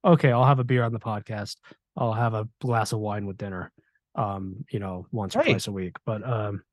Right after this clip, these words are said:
Speaker 1: for now,
Speaker 2: I guess
Speaker 1: non-alcoholic beers.
Speaker 2: we can't change the name, though. It's
Speaker 1: I am
Speaker 2: too
Speaker 1: gonna
Speaker 2: far in.
Speaker 1: No, no,
Speaker 2: Sorry.
Speaker 1: no. We won't change the name.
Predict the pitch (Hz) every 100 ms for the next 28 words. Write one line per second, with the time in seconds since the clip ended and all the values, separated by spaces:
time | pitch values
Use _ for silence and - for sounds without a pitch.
0 | _ _ 143 160 180 104 - _ _ _
1 | _ _ _ _ _ _ _ _ _ _
2 | _ _ _ _ _ _ _ _ _ 143
3 | 139 170 190 190 180 196 165 185 190 170
4 | 196 185 190 190 - - _ _ _ _
5 | _ _ 156 170 196 202 170 180 175 160
6 | 131 - 135 117 113 113 107 107 104 107
7 | 120 147 180 185 175 104 98 95 90 151
8 | 135 131 127 113 110 110 120 131 131 143
9 | 127 123 123 120